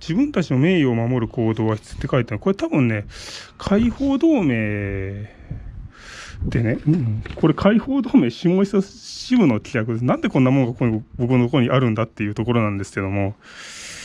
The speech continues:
えー、まあ、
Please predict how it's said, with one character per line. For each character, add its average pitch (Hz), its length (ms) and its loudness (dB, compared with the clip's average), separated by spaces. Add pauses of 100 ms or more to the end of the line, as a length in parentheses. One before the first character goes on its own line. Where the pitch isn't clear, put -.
(760)
え 113 420 -2 (1400)
ー、 175 40 0
ま 180 60 4
あ、 - 20 0